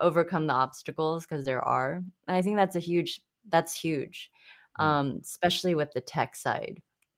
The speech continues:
Speaker 1: So I've learned to love the, the recording aspect, but wh-, what I love more is the editing. Like,
Speaker 2: Okay.
Speaker 1: the little, it, like, gets my little nerdy side where I'm like,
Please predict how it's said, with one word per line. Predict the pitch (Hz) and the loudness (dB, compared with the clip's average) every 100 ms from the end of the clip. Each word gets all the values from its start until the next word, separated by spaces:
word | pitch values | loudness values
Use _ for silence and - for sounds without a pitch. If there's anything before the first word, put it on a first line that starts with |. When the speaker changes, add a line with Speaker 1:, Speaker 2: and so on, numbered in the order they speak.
| _ _ _ _ | _ _ _ _
Speaker 1:
So | - 190 175 165 160 - - - - 185 | 4 8 10 8 6 -2 -20 -20 2 6
I've | 185 | 8
learned | 185 185 185 196 | 8 8 8 6
to | 196 | 4
love | 156 151 156 156 143 | 4 6 4 0 -4
the, | 165 139 127 - 170 | 2 2 2 -4 -4
the | 151 143 135 - - - - | -2 0 0 -4 -8 -16 -6
recording | 165 165 160 170 208 | -4 0 2 2 2
aspect, | 226 226 233 233 | -2 -2 -4 2
but | 170 | 0
wh-, | 147 - | 0 0
what | 170 | 2
I | 160 | 4
love | 156 147 170 208 214 | 4 2 4 6 4
more | 180 160 147 175 240 269 _ _ _ - | 2 2 2 2 2 -2 _ _ _ -6
is | 156 | -4
the | - - | -2 -2
editing. | 139 139 - - 160 190 _ _ _ _ | 0 -2 -6 -10 -12 -14 _ _ _ _
Like, | 165 156 - | 0 0 0
Speaker 2:
Okay. | 131 160 143 | -2 4 6
Speaker 1:
the | 165 | 8
little, | 160 165 160 - _ - | 6 6 4 0 _ 6
it, | 196 | 10
like, | 196 190 | 12 12
gets | 196 196 208 | 10 8 8
my | 190 | 10
little | 185 180 | 10 8
nerdy | 165 147 156 165 | 8 6 6 4
side | 165 170 170 | 6 8 8
where | 147 | 6
I'm | |
like, | 143 - | 4 -2